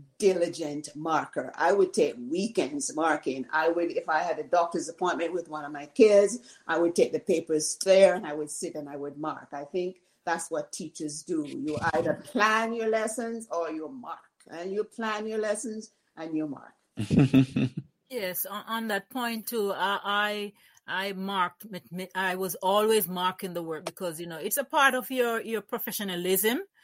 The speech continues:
Speaker 1: Yeah.
Speaker 3: that you're not going to shortchange the students.
Speaker 2: Yes.
Speaker 3: And I, I have gone to the doctor's office with, um, like, tons of test papers and stuff,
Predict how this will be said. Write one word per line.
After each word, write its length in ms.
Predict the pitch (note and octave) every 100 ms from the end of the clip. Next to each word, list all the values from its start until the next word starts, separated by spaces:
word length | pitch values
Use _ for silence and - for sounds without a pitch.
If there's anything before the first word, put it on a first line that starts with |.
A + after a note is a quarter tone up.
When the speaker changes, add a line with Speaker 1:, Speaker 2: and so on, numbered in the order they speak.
| -
Speaker 1:
Yeah. 200 | F#3+ E3+
Speaker 3:
that 180 | E3+ F#3
you're 80 | F#3+
not 180 | F#3 G3
going 200 | F#3 F3
to 240 | F#3+ F#3
shortchange 600 | F3+ - G#3+ F#3 - F#3+ E3+
the 60 |
students. 760 | E3+ - G#3+ G#3 A#3+ F#4+ - - -
Speaker 2:
Yes. 280 | F2+ F2+ F2
Speaker 3:
And 120 | E3+
I, 200 | F3 F#3+ F#3+
I 100 | F#3+ G#3
have 160 | G3+ F#3+
gone 220 | G3+ F#3+
to 80 | F#3
the 100 | F#3+
doctor's 560 | F3+ D#3+ - F3+ E3+ -
office 500 | E3 E3+ F#3+ F#3+ -
with, 200 | F3 D#3+
um, 360 | D#3 D3+ D3 D3
like, 320 | C#3+ C#3 - _ _ -
tons 320 | A#3+ G#3 F3+
of 200 | F#3 - -
test 320 | A3+ - -
papers 420 | F3 E3+ F3+ E3
and 160 | E3+ E3
stuff, 320 | - E3+